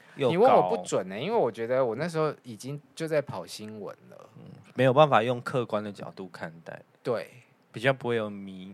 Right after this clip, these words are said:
Speaker 1: 迷-，迷-，迷恋的感觉。
Speaker 2: 像我现在就是觉得我很，觉得很珍惜的，就是说，哎，我在看《原子少年》的时候，我可以找回到那种
Speaker 1: 哦。
Speaker 2: 粉丝的兴奋感。
Speaker 1: 我现在没办法欸，我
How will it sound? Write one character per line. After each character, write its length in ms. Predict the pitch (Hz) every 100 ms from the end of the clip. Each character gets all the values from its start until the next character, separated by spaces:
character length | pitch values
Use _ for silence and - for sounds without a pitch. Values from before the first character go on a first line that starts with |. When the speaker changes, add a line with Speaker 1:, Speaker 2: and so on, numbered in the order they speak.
| -
Speaker 1:
迷-， 320 | 95 92 95 98
迷-， 0 |
迷 140 | 101 98
恋 140 | 95
的 60 | 104 -
感 80 | 104
觉。 0 |
Speaker 2:
像 200 | 254 208
我 120 | 135
现 160 | 120 202
在 160 | 185
就 100 | 180
是 140 | 185 190
觉 180 | 147
得 220 | 139 135 139
我 220 | 127 135
很， 280 | 147 110 98 - - - _
觉 160 | - 135
得 140 | 147
很 180 | 143 110
珍 240 | - 139
惜 220 | 147 - 107
的， 100 | 113
就 100 | 123
是 160 | 131
说， 160 | 139 180
哎， 160 | 220
我 140 | 233 151
在 140 | 202
看 260 | 202 214 185
《原 180 | 143 190
子 140 | 123
少 220 | 113 165
年》 180 | 120 101
的 80 | 101
时 240 | - 107
候， 260 | 127 120 92 - - -
我 100 | 120
可 160 | 143
以 80 | 147
找 240 | 143 104
回 220 | 95 98 104
到 240 | 123 113
那 100 | 117
种 220 | 113 92 78 - _ -
Speaker 1:
哦。 260 | 117 104
Speaker 2:
粉 80 | 98 95
丝 240 | 90 87 -
的 320 | - 98 107 _ _ _
兴 340 | - - 127 135
奋 220 | - 110 85
感。 100 | -
Speaker 1:
我 20 |
现 160 | 110 180
在 80 | 175
没 220 | 147 104
办 260 | 104 123 104
法 340 | - 80 78
欸， 120 | 80
我 160 | 90